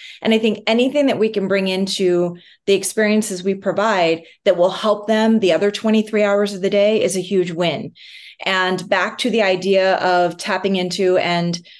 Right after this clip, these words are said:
turning on that parasympathetic nervous system to teach our body to come back to a place of calm. I think whether it's, it's yoga or a higher intensity workout, whenever the time comes that we're either giving them a moment to,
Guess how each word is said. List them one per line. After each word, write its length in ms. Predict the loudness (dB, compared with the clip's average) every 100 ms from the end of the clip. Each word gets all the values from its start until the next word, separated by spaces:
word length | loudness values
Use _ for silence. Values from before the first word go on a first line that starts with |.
| _
turning 300 | -2 0 2
on 180 | 0 0
that 220 | -4 -2
parasympathetic 680 | 0 0 0 -2 0 0 0
nervous 360 | 0 2 0
system 460 | -2 -4 -4 -4 -6
to 160 | -6 -6
teach 300 | -4 -4 -2
our 140 | 0
body 280 | 0 -2 -4
to 80 | -6
come 180 | -6 -2
back 220 | -2 -4
to 120 | -6
a 60 | -4
place 280 | -4 -4 -6
of 100 | -10
calm. 420 | -2 0 0 -4 -14 -20 -6
I 140 | -4 0
think 260 | 0 2
whether 300 | 2 4 4
it's, 300 | 4 0 -8 -6
it's 160 | -6 -2
yoga 480 | 2 4 4 4 4
or 200 | 2 0
a 60 |
higher 300 | 0 0 2
intensity 560 | 0 -2 -2 -2 0 0
workout, 560 | 0 -2 0 0 -2 -4 -20 -20 -20 _ _
whenever 480 | 0 2 4 2 4
the 100 | 2
time 340 | 0 -2 -2
comes 380 | -2 0 2 2
that 100 | 0
we're 220 | 0 0 0
either 240 | 0 0
giving 320 | 0 0 2
them 140 | 2 2
a 60 |
moment 400 | 2 2 2 0
to, 260 | 0 0